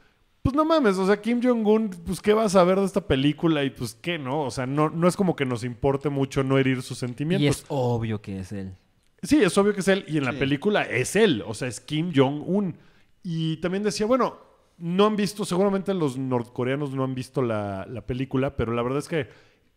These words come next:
Speaker 1: después de ver muchas cosas y entrevistar gente que lo conoce y todo,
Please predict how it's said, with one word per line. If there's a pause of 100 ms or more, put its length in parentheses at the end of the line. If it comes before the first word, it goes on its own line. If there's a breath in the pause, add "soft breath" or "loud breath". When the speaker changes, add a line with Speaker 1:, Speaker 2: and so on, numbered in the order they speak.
(120)
Speaker 1:
después
de
ver
muchas
cosas
y
entrevistar
gente
que
lo
conoce
y
todo,